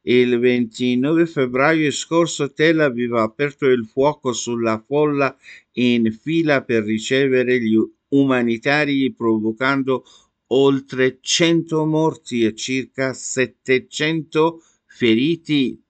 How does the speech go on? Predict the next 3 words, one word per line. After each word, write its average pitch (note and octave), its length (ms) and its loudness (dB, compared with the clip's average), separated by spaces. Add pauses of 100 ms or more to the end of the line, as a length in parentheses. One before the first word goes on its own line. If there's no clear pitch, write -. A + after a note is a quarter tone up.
(120)
tutti E3 680 -4
civili G#2+ 760 -2
palestinesi. G2 1300 -4